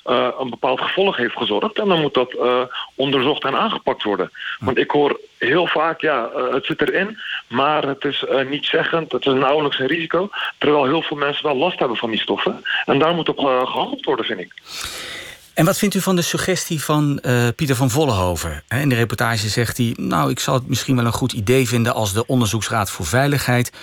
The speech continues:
Speaker 2: een onderzoek doet naar de problemen met die, eh, gascontainers." Wat vindt u daarvan?
Speaker 1: Ja, dat, dat... Dat, dat, dat lijkt me, eh, zeker nodig.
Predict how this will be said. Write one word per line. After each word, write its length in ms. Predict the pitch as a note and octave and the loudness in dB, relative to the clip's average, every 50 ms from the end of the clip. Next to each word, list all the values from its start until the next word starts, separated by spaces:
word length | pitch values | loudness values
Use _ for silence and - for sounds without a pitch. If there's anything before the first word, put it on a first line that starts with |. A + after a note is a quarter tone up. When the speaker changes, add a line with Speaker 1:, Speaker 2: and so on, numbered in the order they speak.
| - - - | -20 -10 -2
Speaker 2:
een 200 | - B2 - - | 0 0 2 4
onderzoek 460 | E3 D3 C3 G2+ - G#2 F#2+ F2+ F2+ | 4 4 4 2 0 -2 -4 -2 0
doet 300 | A2 G2 F2 - - - | 0 0 0 -4 -6 -4
naar 340 | - G2 G2 F#2+ F2+ F#2 F2+ | -2 0 2 4 2 2 2
de 100 | E2 F2+ | 0 -2
problemen 520 | - - G2 F#2 G#2 G#2 G2 F#2 F2+ E2+ | -2 0 0 2 4 4 4 4 4 4
met 260 | E2+ F2 F2 F2 - - | 2 2 0 0 -4 -6
die, 400 | - F#2+ F#2+ F#2 F2+ F2+ F2+ E2+ | -2 0 2 4 4 4 4 2
eh, 80 | E2 E2 | 2 2
gascontainers." 1080 | - - - - - - - D#2 D2+ - - D#2 D2+ D2 C#2+ C#2 C2 - - - - - _ - - - - - - - - - | 2 2 2 0 0 0 0 0 2 2 0 0 0 -2 -4 -4 -6 -6 -6 -6 -8 -12 _ -20 -20 -20 -20 -20 -20 -20 -14 -2
Wat 100 | - D#3+ | -2 2
vindt 160 | - F#3 F3+ A#2+ | 4 4 4 6
u 40 | |
daarvan? 220 | G#2 G2+ B2+ C3+ - | 6 4 4 4 2
Speaker 1:
Ja, 60 | A2+ | 0
dat, 300 | A#2 - C3 C3+ A#2+ G#2 | -2 -2 -4 -4 -2 -2
dat... 180 | B2+ C3 D3 - - - - - - - - - - | -2 -4 -4 -6 -12 -20 -20 -20 -20 -20 -20 -12 -4
Dat, 240 | B2+ B2+ C#3+ C#3 - | 2 2 2 2 2
dat, 140 | C#3+ A2 | 0 2
dat 100 | C#3+ D3 | 2 2
lijkt 220 | C3 D#3 C#3+ C3 D3+ | 2 2 2 2 2
me, 360 | E3 D#3+ D3 D3 C#3+ C#3 C3+ - - | 2 2 2 2 2 2 0 0 0
eh, 720 | C#3 B2+ B2 B2 A#2 A#2 B2 C3 C3+ C3+ A#2 B2 C#3 C#3+ | 0 2 2 2 2 2 2 0 -2 -4 -4 -2 0 0
zeker 400 | G3 - D3+ - A3 - D#3 B2+ | 2 4 4 2 4 2 0 0
nodig. 460 | B2 B2+ C3+ D3+ F3 B3+ C#4 - - | 2 2 2 2 0 -2 -4 -4 -8